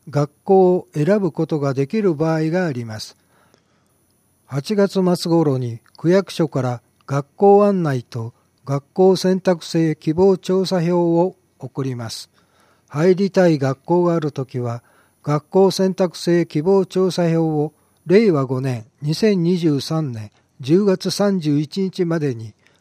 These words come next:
区役所へ持ってきてください。郵便で区役所に送ることもできます。入る学校が決まったら、令和五年、二千二十三年十二月三十一日までに区役所から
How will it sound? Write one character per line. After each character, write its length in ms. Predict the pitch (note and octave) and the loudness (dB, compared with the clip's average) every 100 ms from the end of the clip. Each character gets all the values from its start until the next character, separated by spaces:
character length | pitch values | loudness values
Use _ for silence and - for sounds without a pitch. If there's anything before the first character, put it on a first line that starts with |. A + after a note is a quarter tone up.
| _ | _
区 120 | D#3+ | 0
役 200 | F3 - | 0 -2
所 220 | - D#3 | -4 -4
へ 160 | C3+ C#3 | -4 -6
持 140 | D3+ | -4
っ 60 | F3 | -4
て 200 | - D3 | -4 -10
き 100 | - | -6
て 120 | D3 | -8
く 100 | C3+ | -6
だ 160 | B2+ A#2+ | -8 -8
さ 220 | - A#2 | -8 -10
い。 80 | G#2+ _ _ _ _ - | -10 _ _ _ _ 0
郵 240 | D#3 G3+ | 4 4
便 300 | G3 G3 G3 | 4 0 2
で 200 | F#3+ F3+ _ _ | 2 2 _ _
区 120 | - F3+ | 0 0
役 180 | G3+ | 0
所 180 | - F#3+ | -2 -2
に 180 | D3 C3 | -2 -4
送 260 | D3+ C#3 G3 | -8 0 2
る 100 | F3 | 2
こ 140 | D3+ | -2
と 140 | D3 G#3 | -2 -2
も 100 | F#3 | -2
で 160 | B2 | -4
き 140 | - C3 | -8 -8
ま 160 | B2+ | -8
す。 200 | B2+ - _ _ _ | -10 -14 _ _ _
入 280 | F3 A3+ G3+ | -4 0 0
る 140 | D#3 | 0
学 260 | C#3 C3 - | -2 -4 -6
校 220 | - F3+ | -4 -2
が 140 | F3 E3 | 0 -2
決 160 | - | -4
ま 120 | D3 D3 | -6 -6
っ 60 | _ | _
た 120 | C#3 | -8
ら、 180 | A#2+ A2+ _ _ A3 | -8 -10 _ _ -2
令 280 | F3+ A3+ | 2 4
和 140 | F3 C3+ | 2 -2
五 160 | B2 | -4
年、 260 | B2 B2 C3 _ - | -6 -8 -12 _ -8
二 140 | C#3+ | -6
千 260 | A3+ A3 E3+ | -2 -2 0
二 160 | E3+ | -2
十 240 | F3+ D#3 C3 | -2 -2 -2
三 320 | - E3+ D3 | -4 -6 -6
年 240 | A2 B2 _ B2+ | -10 -14 _ -6
十 260 | D3 G3 | 0 0
二 100 | G3 | 0
月 280 | F#3 F3+ F3 | -2 -2 -4
三 280 | - F#3+ F3 | -4 -4 -4
十 180 | C#3 C#3 | -4 -4
一 220 | C#3 F3 | -4 -6
日 240 | F3+ E3+ | -4 -6
ま 140 | E3 D3+ | -6 -4
で 160 | C3 | -6
に 180 | A#2 A#2 _ _ _ - | -8 -16 _ _ _ -4
区 100 | E3+ | 0
役 200 | F3 - | 0 -2
所 140 | D3 | -6
か 120 | - B2 | -4 -6
ら 180 | A2+ | -8